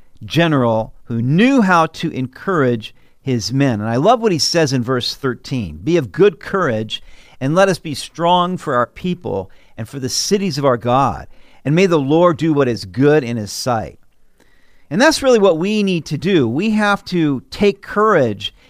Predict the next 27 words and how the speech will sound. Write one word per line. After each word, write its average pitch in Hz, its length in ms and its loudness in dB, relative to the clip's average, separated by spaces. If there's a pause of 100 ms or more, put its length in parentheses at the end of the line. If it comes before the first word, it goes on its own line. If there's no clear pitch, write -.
(100)
in 151 120 0
the 143 100 4
battles 151 580 2
that 135 180 0
we 135 140 -2
face 135 540 -4
and 139 260 -4
just 175 340 0
do 208 260 -2
our 208 120 4
best. 208 360 -2
That's 165 200 0
all 196 200 0
we 214 60 2
can 202 140 -8
do. 196 140 -4
God 170 240 2
doesn't 208 240 -6
expect 180 580 -6
you 143 360 -4 (400)
to 123 80 -8
do 131 240 -2
any 160 260 -2
more 147 280 2
than 131 160 -4
your 123 140 -2
best. 117 600 -4